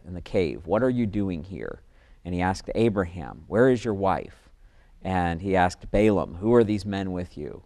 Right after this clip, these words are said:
And so on. Lo-, lots of these different questions. So I thought the questions must be for these individuals. What is it that God wants them to think about, and what are the topics being addressed?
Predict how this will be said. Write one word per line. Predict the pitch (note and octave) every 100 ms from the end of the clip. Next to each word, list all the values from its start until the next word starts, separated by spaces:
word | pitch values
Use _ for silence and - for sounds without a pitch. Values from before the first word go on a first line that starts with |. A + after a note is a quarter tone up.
| -
And | F2 E2 C#2+
so | - B2
on. | A2 D2+
Lo-, | F2 -
lots | G#2+ C3+ -
of | A2+
these | G#2 F2+
different | G#2 E2+ -
questions. | - B2 - A1+ - - - - - -
So | -
I | D3
thought | D3+ E3+
the | C3+
questions | - A3+ B3 G#3+ C#3
must | D3 -
be | B2
for | - B2+
these | B2+ G#2+
individuals. | G#2+ F#2+ G2 F#2 C#2 D#2+
What | G#2 E3
is | A3+
it | F3+
that | B2+
God | G#2+ A2 G#2+
wants | G#2+ G#2
them | - F#2+
to | F2
think | F2+ - A#2
about, | F#2+ E2+ E2+
and | F#2
what | C3
are | G3
the | A#2+
topics | - - C3+ - A2 -
being | F2+
addressed? | E2+ B2+ G#2+ -